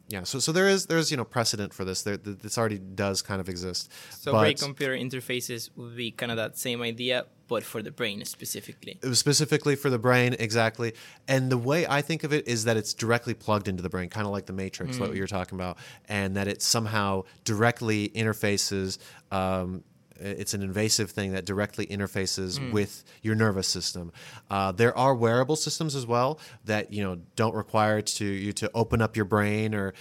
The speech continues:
Speaker 1: you know, do something crazy like that. Uh, it can be like a helmet or headphones or something like this that you wear,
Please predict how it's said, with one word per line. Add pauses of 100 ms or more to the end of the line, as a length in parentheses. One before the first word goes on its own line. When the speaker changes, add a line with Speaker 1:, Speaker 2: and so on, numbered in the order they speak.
(160)
Speaker 1:
you
know, (400)
do
something
crazy
like
that. (320)
Uh,
it
can
be
like
a
helmet
or
headphones
or
something
like
this
that
you
wear,